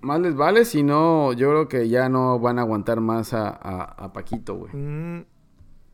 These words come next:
Speaker 2: de acuerdo. Después,
Speaker 1: Y
Speaker 2: eh,
Speaker 1: ahí
Speaker 2: el sábado a las nueve de la noche, Necaxa Pumas. Híjole.
Speaker 1: Uy,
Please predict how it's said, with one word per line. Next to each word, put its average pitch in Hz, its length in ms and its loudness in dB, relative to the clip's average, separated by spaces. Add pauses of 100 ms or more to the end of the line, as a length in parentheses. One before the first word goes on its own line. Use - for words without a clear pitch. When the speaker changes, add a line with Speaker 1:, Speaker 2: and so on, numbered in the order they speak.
(560)
Speaker 2:
de 131 100 -12
acuerdo. 151 540 -4
Después, 175 560 -4
Speaker 1:
Y 127 120 -4
Speaker 2:
eh, 156 80 2
Speaker 1:
ahí 151 420 -2
Speaker 2:
el 143 160 -10
sábado 185 300 0
a 156 60 -2
las 135 460 -6
nueve 190 280 -6
de 185 60 -2
la 147 120 -4
noche, 180 260 -6
Necaxa 170 640 -8
Pumas. 160 800 -10 (840)
Híjole. 107 600 -12
Speaker 1:
Uy, 160 220 -8